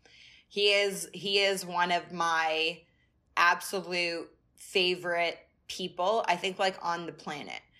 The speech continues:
And not just because, uh, like, I've, I've followed his work for a while.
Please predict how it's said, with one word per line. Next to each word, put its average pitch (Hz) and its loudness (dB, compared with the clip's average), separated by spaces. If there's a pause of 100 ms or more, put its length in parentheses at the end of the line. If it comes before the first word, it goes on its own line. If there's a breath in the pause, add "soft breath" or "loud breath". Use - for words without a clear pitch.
(300 loud breath)
And 208 2
not 220 4
just 214 -2
because, 190 2
uh, 170 6
like, 180 0
I've, 185 2
I've 196 4
followed 185 -2
his 185 -6
work 175 -4
for 160 -4 (200)
a 135 -4
while. 165 2